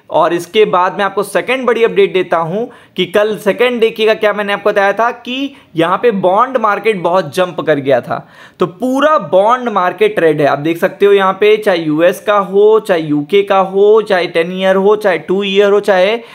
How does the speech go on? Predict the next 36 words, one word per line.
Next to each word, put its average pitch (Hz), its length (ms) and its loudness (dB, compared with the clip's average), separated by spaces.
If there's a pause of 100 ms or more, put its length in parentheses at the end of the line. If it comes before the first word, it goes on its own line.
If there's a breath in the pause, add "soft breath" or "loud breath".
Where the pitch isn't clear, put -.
(260 loud breath)
थर्टी 196 240 -2
ईयर 175 240 2
हो, 123 60 -4 (440 soft breath)
पूरा 269 400 0
बॉन्ड 202 480 -2
मार्केट 214 580 -2 (180 loud breath)
नीचे 196 680 -2
जा 156 240 0
चुका 143 300 -6
है। - 360 -8
देख 170 200 0
रहे 202 100 2
हैं 208 80 0
आप, 220 160 -6 (140)
पूरा 202 260 0
बॉन्ड 190 260 0
मार्केट 190 280 -2
नीचे 190 220 0
जा 180 120 2
चुका 180 280 -2
है। 208 220 0 (260 loud breath)
एग्रेसिव 190 460 0
जो 220 160 0
ग्रोथ 208 340 2
हुई 220 120 -4
थी 247 200 -8
उसमें 202 320 -4
भी 208 80 -6
देखिएगा 196 320 0
थोड़ा 208 200 0
ठहराव 170 600 0
आया 208 260 2
है, 220 220 -2 (400 soft breath)
थोड़ा 180 200 2
सा 190 120 0
देखिएगा 190 480 0